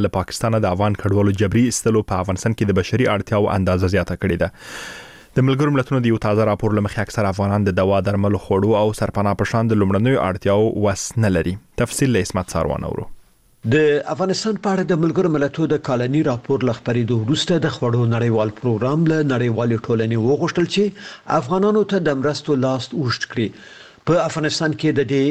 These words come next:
Speaker 2: ادارې د ارتباطاتو یو مسؤل، ضیاءالدین صافي، د پنجشنبې په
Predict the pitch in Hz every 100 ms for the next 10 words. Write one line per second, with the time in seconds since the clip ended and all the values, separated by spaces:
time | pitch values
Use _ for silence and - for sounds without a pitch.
0 | 147 135 127 127 147 160 151 147 123 -
1 | 120 120 120 139 139 147 151 143 127 123
2 | 117 117 - 175 175 196 123 135 123 120
3 | 120 117 123 110 - 190 180 - - -
4 | 175 175 190 180 139 120 117 117